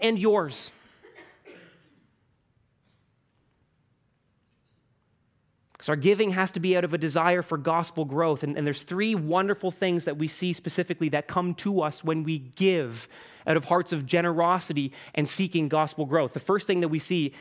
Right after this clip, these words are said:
is this. When we give for gospel growth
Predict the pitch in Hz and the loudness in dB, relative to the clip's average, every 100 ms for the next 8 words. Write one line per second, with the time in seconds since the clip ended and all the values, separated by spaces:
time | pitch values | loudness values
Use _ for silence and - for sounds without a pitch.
0 | - 147 139 143 135 - - - 156 165 | -6 -4 -2 0 0 -2 -14 -2 0 2
1 | 214 151 180 214 - 165 180 208 185 151 | 2 4 2 2 -2 4 4 4 -2 2
2 | 160 214 220 | 2 2 -2